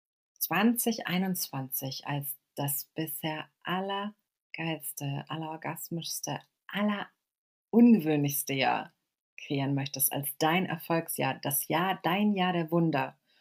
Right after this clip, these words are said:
dann ist vielleicht mein Jahresprogramm was für dich. Ansonsten eben diese Podcasts, die ich hier immer wieder geben werde,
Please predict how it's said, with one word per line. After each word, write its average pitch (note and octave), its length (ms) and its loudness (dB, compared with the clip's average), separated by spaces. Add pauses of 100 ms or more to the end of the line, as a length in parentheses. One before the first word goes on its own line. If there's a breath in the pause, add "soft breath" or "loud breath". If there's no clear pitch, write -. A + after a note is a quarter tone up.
(460 loud breath)
dann F3 140 4
ist F3+ 140 0
vielleicht E3 240 -2
mein D3+ 160 -2
Jahresprogramm F3 760 -2
was E3+ 200 -2
für F3 100 -2
dich. F3 300 -2
Ansonsten E3 640 -2
eben F3 340 0
diese D#3+ 540 2
Podcasts, - 680 -2
die E3+ 100 0
ich E3+ 120 -6
hier - 80 -4
immer E3 220 0
wieder E3 160 0
geben D#3+ 400 -4
werde, D#3+ 360 0